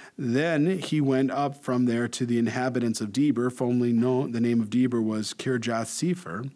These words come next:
And Caleb said, "He who attacks Kirjath Sepher and takes it,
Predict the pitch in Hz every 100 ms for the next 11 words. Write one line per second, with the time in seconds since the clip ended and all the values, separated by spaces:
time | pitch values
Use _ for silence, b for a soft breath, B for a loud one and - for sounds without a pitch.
0 | B B B B - 123 123 147 175 175
1 | 143 135 143 - 165 156 131 127 b b
2 | b - 196 254 269 240 202 170 180 196
3 | 175 - - 196 165 170 147 - 214 220
4 | 139 131 131 131 - 240 277 190 - 101
5 | 135 -